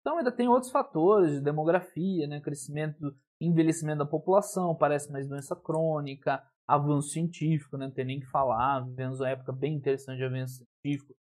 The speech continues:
de pesquisa, de desenvolvimento de medicamento, de vacina, a migração tecnológica, aquilo que eu falei, você renovar os parques, a tecnologia tá avançando muito rápido, então você tem que comprar equipamentos novos, né, renovar tudo que você tem,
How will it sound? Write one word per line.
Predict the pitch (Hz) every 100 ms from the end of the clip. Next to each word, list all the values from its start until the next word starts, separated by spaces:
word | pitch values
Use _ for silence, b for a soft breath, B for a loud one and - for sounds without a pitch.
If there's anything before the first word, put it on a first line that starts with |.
| _ _
de | -
pesquisa, | 127 127 - - 135 143 135
de | 131
desenvolvimento | 135 139 135 135 135
de |
medicamento, | 127 123 - 104 107 139 131 127
de | 131
vacina, | 123 - - 135 143 139 131 127 127 - _ _
a | 131 131 131 131
migração | 151 151 147 - 147
tecnológica, | 131 131 139 127 143 147 -
aquilo | - 147 139
que |
eu |
falei, | 131 120 147
você | 139 127
renovar | 139 143 127 135
os | 135 -
parques, | 135 139 -
a | - - _ _
tecnologia | 151 151 156 151 170
tá | 170
avançando | 147 156 151 160
muito | 160 165
rápido, | 156 143 160 185 175
então | 160 - 147
você | 147
tem | 151
que | 147
comprar | 151 151 151 147
equipamentos | 147 143 147 147
novos, | 147 147 151 151 143
né, | 135
renovar | 131 139 139 139 139
tudo | - 143
que | 143
você | 139 -
tem, | 160 - 180 202